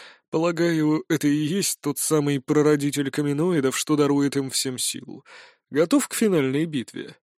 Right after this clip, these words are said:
Моральную усталость как рукой сняло. До надвигающейся лавины было еще далеко.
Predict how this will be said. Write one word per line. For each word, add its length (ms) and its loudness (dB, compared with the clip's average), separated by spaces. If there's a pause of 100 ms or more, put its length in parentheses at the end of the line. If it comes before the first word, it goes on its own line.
(560)
Моральную 600 4
усталость 580 4
как 220 2
рукой 340 2
сняло. 400 -10 (720)
До 180 2
надвигающейся 840 4
лавины 360 4
было 200 4
еще 300 4
далеко. 500 0